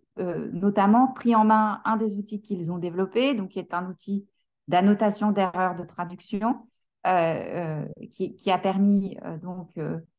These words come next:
de démarrer une réflexion et de, et de véritablement collaborer avec les collègues qui, euh, euh, qui ont développé cet outil et qui travaillent dessus. Euh, l'intégration à une équipe, ça veut aussi dire qu'on peut demander, euh,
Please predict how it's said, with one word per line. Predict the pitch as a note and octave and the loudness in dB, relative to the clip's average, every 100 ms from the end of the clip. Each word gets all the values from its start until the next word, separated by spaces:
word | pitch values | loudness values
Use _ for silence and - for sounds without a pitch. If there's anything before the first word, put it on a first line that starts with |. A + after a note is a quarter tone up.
| _ D3+ | _ -6
de | E3+ | 0
démarrer | G3 F#3 F3+ | 4 4 4
une | F#3 F3+ | 0 -4
réflexion | F3+ F3+ D#3+ G3+ | -4 -6 -4 -2
et | F#3 | -2
de, | D#3+ D#3 | -2 -4
et | E3+ | -4
de | E3+ | -2
véritablement | E3+ F#3+ G3 F#3+ F#3 F#3+ | 0 0 0 0 2 0
collaborer | F#3+ A3+ A3 G3+ G3+ G3+ G3 | 0 2 4 6 4 4 0
avec | F3+ | -4
les | F3+ E3+ | -8 -8
collègues | F#3+ F#3 F#3 E3+ D#3 | -4 -2 -2 -4 -12
qui, | - F3 E3 | -14 -8 -6
euh, | D3 - _ _ _ _ | -6 -10 _ _ _ _
euh, | E3+ D#3+ D3+ D#3 | 2 2 2 -2
qui | - | -4
ont | F3 F3+ | -4 0
développé | G#3 G3 G3 F#3+ | 0 2 2 0
cet | F#3+ E3 | -4 -8
outil | E3+ - | -10 -10
et | E3+ | -10
qui | - | -12
travaillent | - E3 D#3+ D#3+ | -6 -2 0 0
dessus. | D#3 - G#3+ C#4 - _ _ _ _ _ F#3+ | -4 -2 2 2 -2 _ _ _ _ _ 2
Euh, | F#3 F3 E3 - - | 6 6 2 -2 -8
l'intégration | - G3+ A3 A3+ A3 A#3+ A#3 | 0 2 2 0 2 0 2
à | C4 | 2
une | A3+ G#3+ | 4 2
équipe, | G#3+ C#4+ E4 | 0 -6 -8
ça | - G#3 | -4 -4
veut | F#3+ G3+ | 0 0
aussi | G#3 A3 | 0 -4
dire | G3+ B3 D4 _ | -6 -6 -8 _
qu'on | G#3+ | -8
peut | G#3 B3 D4+ - _ _ _ _ | -4 -4 -4 -8 _ _ _ _
demander, | F3+ A#3+ A3+ G#3 A3+ C#4+ - - | 2 6 6 4 2 0 -6 -6
euh, | F3+ | -4